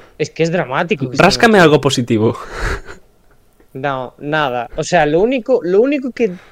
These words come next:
Speaker 1: que todas las semanas podemos decir de Chicago es, "Cuidado con lo que van a sacar por Caruso". Y al final traspasarán a Caruso por una
Speaker 2: Por,
Speaker 1: segunda
Speaker 2: por
Speaker 1: ronda.
Speaker 2: pipas.
Speaker 1: <laughs> Es que nos lo vemos venir. Pero
Speaker 2: Tú, te voy a hacer una pregunta. ¿Tú crees que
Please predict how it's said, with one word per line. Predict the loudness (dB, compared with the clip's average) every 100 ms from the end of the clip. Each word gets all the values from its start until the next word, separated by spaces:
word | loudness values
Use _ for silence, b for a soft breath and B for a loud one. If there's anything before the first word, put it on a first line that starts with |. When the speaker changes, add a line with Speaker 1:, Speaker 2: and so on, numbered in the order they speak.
| b b -2
Speaker 1:
que | -2
todas | 0 2 4
las | 2
semanas | 0 -6 -6 -8 -6
podemos | -6 -6 -6
decir | -4 -4 -4
de | -6
Chicago | -8 -4 -2 0 0
es, | -2 -4 _ _ _ _ _ _ _
"Cuidado | 2 4 4 2
con | -2 0
lo | -2
que | -2
van | -6
a | -8
sacar | -8 -8 -4
por | -6 -6
Caruso". | -8 -8 -12 -20 _
Y | -2
al | -2
final | 0 -2 -4
traspasarán | -6 -8 -6 -4 -4 -4
a |
Caruso | -2 -2 -2 -6 -14 _ _ _ _
por | 2 2 2 0
una | 2 2
Speaker 2:
Por, | 2
Speaker 1:
segunda | -2 -2 -4
Speaker 2:
por |
Speaker 1:
ronda. | 0
Speaker 2:
pipas. | -2 -2 -6 -8 _
Speaker 1:
<laughs> | -12 -10 -16 -16 -20 -20 _ _ _ b b _
Es | -10
que | -2 -2 0
nos | 0
lo | 0
vemos | 2 0 -2
venir. | -4 -6 -10 _ _ _ _ _ _ _ _ _ _ _
Pero | 0 0 -4 -8
Speaker 2:
Tú, | -16 _ _ _ _ _
te | -4
voy | -2
a |
hacer | 0 0
una | 0
pregunta. | -2 -4 -6
¿Tú | -4
crees | -4 -4
que | -4 -2 -2 0 0 0 -2 -4 -8